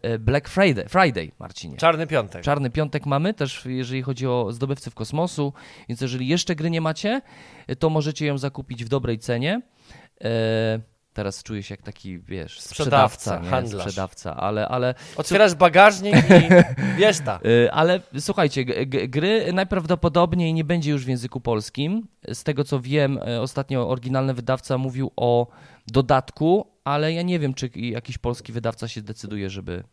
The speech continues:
Speaker 1: żeby
Speaker 2: No jeżeli wydawca jakiś nie wydał podstawki, to na pewno nie wyda dodatku.
Speaker 1: Właśnie. Więc jedyna taka okazja, żeby jeszcze mieć, y, zdobywców kosmosu.
Speaker 2: Ale słuchajcie, ta gra jest, e, niezależna językowo,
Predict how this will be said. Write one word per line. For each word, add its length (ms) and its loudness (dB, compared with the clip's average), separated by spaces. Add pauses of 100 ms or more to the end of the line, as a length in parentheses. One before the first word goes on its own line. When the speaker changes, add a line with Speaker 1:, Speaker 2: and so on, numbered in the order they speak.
(200)
Speaker 1:
żeby 320 -10 (640)
Speaker 2:
No 80 -4
jeżeli 380 -2
wydawca 460 -2
jakiś 280 -8
nie 120 -10
wydał 180 -8
podstawki, 520 -6
to 60 -12
na 80 -8
pewno 240 -10
nie 140 -10
wyda 180 -14
dodatku. 480 -14 (100)
Speaker 1:
Właśnie. 340 -18 (460)
Więc 360 -4 (300)
jedyna 320 0
taka 240 -6
okazja, 320 -4
żeby 220 -6
jeszcze 280 -4
mieć, 280 -6
y, 560 -4
zdobywców 420 -8
kosmosu. 160 2 (100)
Speaker 2:
Ale 200 4
słuchajcie, 480 0
ta 120 -2
gra 140 -2
jest, 240 -6
e, 180 -6
niezależna 540 -4
językowo, 840 -6